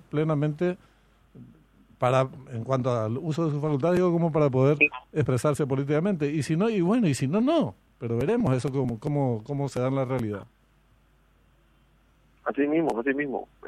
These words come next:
Speaker 2: Eh, es lo que estamos esperando ahora, que el presidente Lugo tome el tiempo que se tenga que tomar y que esté cien por ciento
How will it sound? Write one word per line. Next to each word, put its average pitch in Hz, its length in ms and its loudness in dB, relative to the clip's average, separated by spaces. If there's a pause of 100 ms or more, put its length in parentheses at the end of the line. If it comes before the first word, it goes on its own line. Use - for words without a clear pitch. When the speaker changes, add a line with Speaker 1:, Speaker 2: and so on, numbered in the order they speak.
Speaker 2:
Eh, 110 380 6 (100)
es 135 80 6
lo 147 120 8
que 151 80 8
estamos 139 300 4
esperando 120 340 2
ahora, 107 360 4
que 113 120 2
el 104 80 4
presidente 117 420 0
Lugo 127 680 6 (540)
tome 120 180 0
el 117 80 -2
tiempo 117 340 0
que 127 100 2
se 117 60 -4
tenga 110 200 2
que 127 100 4
tomar 123 500 2
y 110 380 0
que 107 100 2
esté 113 260 4
cien 113 160 -2
por 113 140 0
ciento 107 520 4